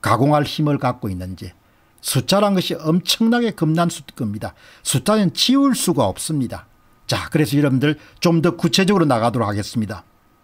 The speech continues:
자, 그러면은 서울 이십오 개 구에서 모두가 오세훈이 압-, 압승을 했습니다. 국민의힘이. 예.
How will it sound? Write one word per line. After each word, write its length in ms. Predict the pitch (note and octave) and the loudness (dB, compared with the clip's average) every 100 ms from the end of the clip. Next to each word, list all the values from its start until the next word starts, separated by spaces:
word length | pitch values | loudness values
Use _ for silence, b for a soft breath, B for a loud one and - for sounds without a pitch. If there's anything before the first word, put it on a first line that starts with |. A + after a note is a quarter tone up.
| _ _ _ _ - | _ _ _ _ -12
자, 180 | G2 | -10
그러면은 580 | F#2+ D#3+ D#3 D3 G3 A2 B B B B B B B B B B B B | -2 0 2 2 2 0 B B B B B B B B B B B B
서울 420 | - - G3 A3 | -4 0 2 2
이십오 960 | F#3+ E3+ - A#3 - - - D3 C#3 D3 | 2 2 2 0 -4 -16 -6 2 2 4
개 200 | A3 B3 | 2 2
구에서 360 | A3 F#3+ - | 2 0 0
모두가 1160 | D#3 - - - - - - - - B3 A#3 F#3+ | -4 -4 -4 -4 -4 -6 -4 -2 0 0 2 0
오세훈이 580 | D#3 D#3 - G3+ G#3 F3 | 2 0 2 2 2 2
압-, 340 | E3 - - - | 0 -4 -10 -4
압승을 400 | D#3+ - E3 A#2+ | -4 -2 -2 0
했습니다. 300 | G#2+ A#2 G#2+ | -2 -4 -4
국민의힘이. 760 | C#3 B2 B2 G#2 - A#2 G2 D#2 _ _ _ _ _ _ _ _ _ _ _ _ _ _ - | 0 2 2 0 -2 -4 -4 -6 _ _ _ _ _ _ _ _ _ _ _ _ _ _ -18
예. 160 | F2 | -18